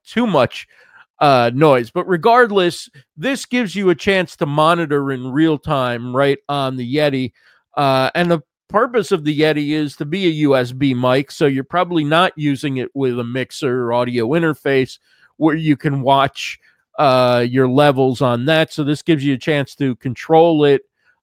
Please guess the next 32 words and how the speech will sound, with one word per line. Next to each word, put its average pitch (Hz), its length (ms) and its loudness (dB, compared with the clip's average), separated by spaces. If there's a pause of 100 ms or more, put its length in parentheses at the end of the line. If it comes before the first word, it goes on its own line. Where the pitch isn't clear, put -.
(100)
uh, 123 340 0
through 233 400 -4
that 175 240 2
metering, 156 640 -2
not 135 220 -2
just - 300 -6
through 139 360 0
what 127 260 -2
you're 123 160 -2
hearing 127 340 -2
in, 117 220 -8
in 131 200 -6
your 123 260 -4 (380)
headphones. 170 760 4 (200)
There's 170 200 2
also 208 440 2
a 156 40 2
blend 175 560 0
mode, 175 300 4
which 139 220 -4
helps 165 340 -2
you 156 60 -6
mix 143 460 -4
if 143 140 -8
you 135 160 -4
have 135 460 -2
different 143 400 -4 (120)
audio 151 380 2
sources, 147 640 -2
like 120 180 -4
your 117 160 -4
music 156 680 0